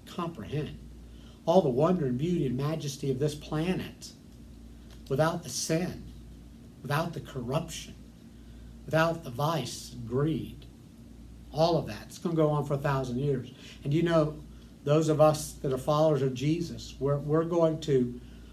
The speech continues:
reign with Jesus. We're gonna rule with Jesus. I, I like to say I've asked for the Hawaii Isles. I'll, I'll oversee that. You, you can have whatever you want. Take,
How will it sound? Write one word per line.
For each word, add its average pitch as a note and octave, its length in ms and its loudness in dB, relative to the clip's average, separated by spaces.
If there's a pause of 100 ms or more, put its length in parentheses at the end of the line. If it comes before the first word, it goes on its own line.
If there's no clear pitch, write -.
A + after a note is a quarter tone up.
(120)
reign D3+ 720 4 (100)
with E3 340 8
Jesus. - 560 -10
We're C3+ 140 0
gonna B2+ 160 0
rule B2+ 640 8 (380)
with F3+ 300 8
Jesus. - 560 -8 (200)
I, D#3 220 2
I D#3+ 100 4
like E3+ 220 2
to D3+ 80 -2
say D3+ 220 0
I've C3 100 -4
asked - 220 -4
for D3+ 100 -4
the A#2+ 80 0
Hawaii B2+ 420 -2
Isles. A2 540 -10
I'll, B2 260 -6 (280)
I'll D3+ 160 4
oversee C3+ 480 0
that. C3+ 500 -4 (500)
You, C3 220 0 (380)
you D3 80 -2
can C#3+ 100 4
have C#3+ 180 4
whatever D3 240 4
you D3 160 4
want. A2+ 360 -2
Take, C#3 240 -2